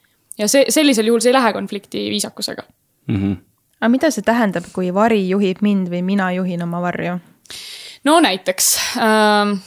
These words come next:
Speaker 1: oota, ma kohe toon. Ütle mulle üks asi, mis sind, äh, täiega ärritab. Kas igapäevaelus või ühiskonnas või midagi sellist?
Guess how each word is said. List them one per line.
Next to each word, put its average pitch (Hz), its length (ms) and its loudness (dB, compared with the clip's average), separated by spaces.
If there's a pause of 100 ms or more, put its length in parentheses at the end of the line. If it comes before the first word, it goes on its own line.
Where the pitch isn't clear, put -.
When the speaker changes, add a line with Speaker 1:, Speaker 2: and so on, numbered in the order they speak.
(500)
Speaker 1:
oota, 214 220 -4
ma 214 80 -4
kohe 220 200 2
toon. 208 160 -2 (260)
Ütle 359 200 4
mulle 254 240 4
üks - 160 -2
asi, 277 180 4
mis 220 180 0
sind, 214 240 -2
äh, 208 440 2 (100)
täiega 214 380 4
ärritab. 196 380 -2 (180)
Kas - 180 0
igapäevaelus 269 800 4
või 262 160 4
ühiskonnas 240 580 2
või 226 80 -2
midagi 202 260 -6
sellist? - 360 -8